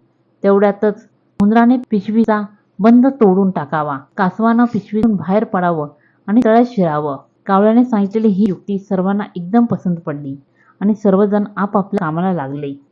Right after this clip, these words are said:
तळ्याच्या काठावर हरिण निपचिम पडलेला असून कावळा त्याच्या चोचीने टोकत आहे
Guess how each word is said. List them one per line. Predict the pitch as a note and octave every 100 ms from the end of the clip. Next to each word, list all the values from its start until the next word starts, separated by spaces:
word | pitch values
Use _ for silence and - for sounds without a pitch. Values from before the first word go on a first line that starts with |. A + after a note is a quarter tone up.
| -
तळ्याच्या | G#3+ A#3 B3+
काठावर | B3 F3 G3+ G#3+ G3+
हरिण | E3+ F#3 G3 F#3+ _ _ _
निपचिम | G3+ A3 - - C4
पडलेला | C4 B3+ F3+ F#3 G3+ G3+
असून | F3+ - G#3 D#3 - _ _ _
कावळा | G3+ G3 G#3+
त्याच्या | A3+ G3 A3
चोचीने | - _ G3+ F#3 - A#3 G3+ D#3 _ _ -
टोकत | G#3 G#3 B3
आहे | G3+ E3